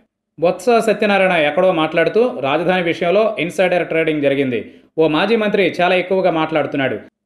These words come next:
తను గనక సవాలు విసిరితే తను రాజధానిలో ఎన్ని భూములు కొన్నాడో వెంటనే బయటపెడతా అన్నాడు. దానికి సుజనా చౌదరి ఎందుకు భుజాలు తడుముకున్నాడో అర్థం కావడం లేదు ఎవరికి. నిజానికి బొత్స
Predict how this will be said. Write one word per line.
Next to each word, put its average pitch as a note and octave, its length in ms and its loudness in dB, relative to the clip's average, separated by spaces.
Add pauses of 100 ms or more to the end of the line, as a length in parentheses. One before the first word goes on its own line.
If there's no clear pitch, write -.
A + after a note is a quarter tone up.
(180)
తను F3+ 140 2
గనక G#3 360 2
సవాలు F#3+ 320 0
విసిరితే F#3+ 480 0
తను E3+ 220 0
రాజధానిలో F3+ 520 2
ఎన్ని F3 260 0
భూములు E3+ 240 0
కొన్నాడో E3 500 0 (260)
వెంటనే E3 320 0
బయటపెడతా D3 560 0
అన్నాడు. B2 300 -4 (400)
దానికి F#3 340 -2
సుజనా G#3 420 -2
చౌదరి G#3+ 320 4
ఎందుకు G3+ 280 0
భుజాలు G3 320 2
తడుముకున్నాడో F#3 560 0
అర్థం E3 300 -2
కావడం E3 320 0
లేదు E3 180 2
ఎవరికి. C#3+ 540 0 (520)
నిజానికి G#3 460 0
బొత్స E3 300 -2